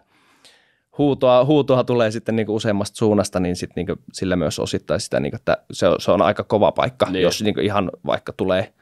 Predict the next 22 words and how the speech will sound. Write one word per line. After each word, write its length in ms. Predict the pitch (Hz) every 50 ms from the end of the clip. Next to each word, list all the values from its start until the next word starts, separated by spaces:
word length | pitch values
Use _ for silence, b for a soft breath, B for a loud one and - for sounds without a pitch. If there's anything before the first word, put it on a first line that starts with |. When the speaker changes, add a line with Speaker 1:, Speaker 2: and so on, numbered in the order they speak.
| b b b b b -
Speaker 1:
nuor-, 240 | 110 110 107 101 - -
ihan 240 | - 147 135 135 131
nuori 240 | 127 123 120 117 110
kaveri, 400 | - 117 107 110 104 107 101 107 104 -
ja 60 | 95
sit 160 | - 104 -
jos 160 | 95 95 -
niinku 140 | 101 98 -
joku 200 | 101 101 - -
menisi 220 | 90 87 90 90 -
siinä 160 | 98 92 104
heti 240 | 98 101 98 - 87
ihan 200 | 95 95 90 -
katastrofaalisesti 840 | - 87 - 78 76 - - - - - 71 53 - - - -
mönkään, 440 | 95 95 90 87 - - - 101 104
niin 140 | - - 117
se, 160 | - - 85 - -
se 120 | - 117
ei 120 | 107 113 110
ole 80 | 101 -
todellakaan 480 | - 113 107 104 104 95 101 92 104 98
kiva, 260 | - 101 98 73